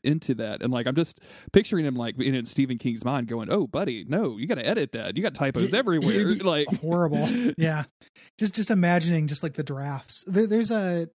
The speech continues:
Speaker 2: as a big Lovecraft fan, there's a, a famous thing called Lovecraft's Commonplace book. Um, back in the, the twenties, people would have something called a commonplace book, which was just like a notebook,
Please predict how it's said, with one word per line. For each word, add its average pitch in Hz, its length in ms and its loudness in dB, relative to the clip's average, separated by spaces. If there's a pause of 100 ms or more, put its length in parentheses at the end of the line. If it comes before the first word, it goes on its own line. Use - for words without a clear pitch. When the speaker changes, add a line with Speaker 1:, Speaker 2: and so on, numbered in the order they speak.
Speaker 2:
as 175 120 0
a 175 40 2
big 214 140 2
Lovecraft 156 420 -4
fan, 143 260 -4
there's 139 180 -4
a, 143 220 -4
a 147 60 -10
famous 160 320 0
thing 147 180 -2
called 139 220 -6
Lovecraft's 143 400 -6
Commonplace 147 520 -8
book. - 320 -10 (720)
Um, 143 260 -4
back 156 200 -2
in 156 120 0
the, 147 260 -2
the 143 60 -12
twenties, 175 500 -2 (520)
people 190 220 0
would 165 80 4
have 156 160 0
something 151 140 -2
called 139 160 -6
a 127 40 -8
commonplace 143 520 -2
book, 135 260 -6
which 143 140 -4
was 143 100 0
just 143 220 -2
like 143 100 -4
a 135 60 -6
notebook, 151 520 -6